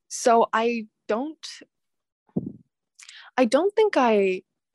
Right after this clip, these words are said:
usually do, but I know that some people do. And even if I don't feel the need to dress up when I'm alone, I'll admit I definitely feel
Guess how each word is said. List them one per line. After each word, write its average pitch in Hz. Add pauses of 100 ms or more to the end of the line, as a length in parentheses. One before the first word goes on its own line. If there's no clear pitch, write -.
(120)
usually 208
do, 277 (500)
but 214
I 214
know 196
that 277
some 185
people 175
do. 156
And 170 (1040)
even 269
if 320
I 269
don't 196
feel 185
the 180
need 160 (100)
to -
dress 180
up 180
when 175
I'm 170
alone, 170 (800)
I'll 196
admit 196
I 180
definitely 190
feel 180